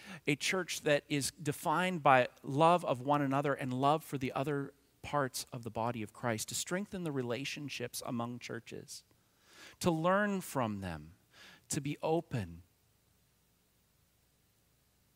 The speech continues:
Jesus died so that his church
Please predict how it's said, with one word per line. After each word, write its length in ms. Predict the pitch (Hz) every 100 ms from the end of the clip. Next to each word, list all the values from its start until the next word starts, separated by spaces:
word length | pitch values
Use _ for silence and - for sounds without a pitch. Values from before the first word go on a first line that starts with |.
| _ _ _ _ _ _ _ _ _ _ _ _ _ _ _ _ _ _ _ _ _ _ -
Jesus 520 | - 151 151 143 - - _ _ - - - 139
died 460 | 156 147 160 156 131
so 160 | 147
that 160 | 131 123
his 240 | 151 131
church 500 | - - 175 156 -